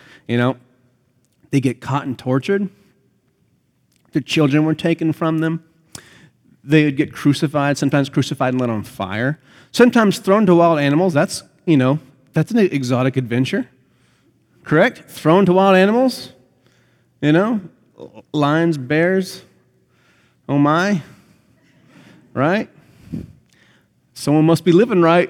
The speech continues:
<laughs> while they sing as they're torn to shreds. But wait, is the formula wrong? They didn't have enough faith. They weren't praying right. They must have sinned.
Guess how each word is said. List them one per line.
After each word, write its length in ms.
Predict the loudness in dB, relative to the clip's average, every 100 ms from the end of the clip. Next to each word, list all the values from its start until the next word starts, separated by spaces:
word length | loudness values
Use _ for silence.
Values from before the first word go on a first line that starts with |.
| -4
<laughs> 1700 | -6 -6 -20 -20 -20 _ _ _ _ _ _ -14 -14 -16 -20 _ _
while 280 | -4 -2 0
they 180 | 0 0
sing 440 | -2 0 2 2
as 220 | 2 0
they're 160 | 0 -2
torn 640 | -4 -10 -2 2 4 2
to 100 | 0
shreds. 680 | -4 -4 -4 -4 -8 -16 -18 _ _ _ _ _ _ _ _ _ _ _ _ _ _ _ _ _ _ _ _
But 120 | 0 4
wait, 480 | 4 2 -2 -14 -20 _ _ _ _
is 180 | 2 2
the 100 | 0
formula 680 | -4 -2 4 6 6 4 4
wrong? 480 | 2 0 -4 -8 -16 _ _ _ _ _ _ _
They 120 | 4
didn't 240 | 4 4 0
have 260 | 2 2
enough 180 | 2 2
faith. 340 | 0 0 0 0
They 60 |
weren't 200 | 0 -2
praying 300 | 0 2 4
right. 220 | 2 2
They 120 | 2 4
must 260 | 4 2
have 80 | -4
sinned. 580 | -2 0 0 2 2